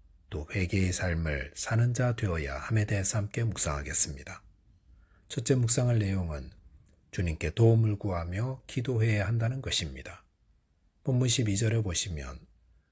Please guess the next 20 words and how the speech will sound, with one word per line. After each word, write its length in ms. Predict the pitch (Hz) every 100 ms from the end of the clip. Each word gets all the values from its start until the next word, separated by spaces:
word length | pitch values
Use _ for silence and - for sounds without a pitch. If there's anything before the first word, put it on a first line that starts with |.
| _
무교절의 640 | - 95 107 107 113 110 110
첫날 640 | - 120 117 117 117 117
유월절 760 | 110 101 117 117 123 120 117 117
양 280 | 104 123
잡는 440 | 120 - 85 95 104
날에 340 | 85 69 67 - _ _ _ _
제자들이 500 | - 87 87 87 87
예수께 380 | 87 - - 101
여짜오되 680 | 95 - 101 92 92 95 90
우리가 420 | 104 104 104 104
어디로 400 | 92 104 127 131
가서 480 | 113 85 - 67 - _ _ _ _
선생님께서 880 | - 104 101 92 87 - 85 - 80
유월절 480 | 82 101 110 113 107
음식을 560 | 98 107 120 123 127 120
잡수시게 720 | 90 - 82 - 80 73 67
준비하기를 720 | - 107 104 104 101 98 95
원하시나이까 840 | 73 85 117 117 110 104 90 - 101
하매라고 580 | 104 127 123 110 107 156
하였습니다. 720 | - 69 - 64 - -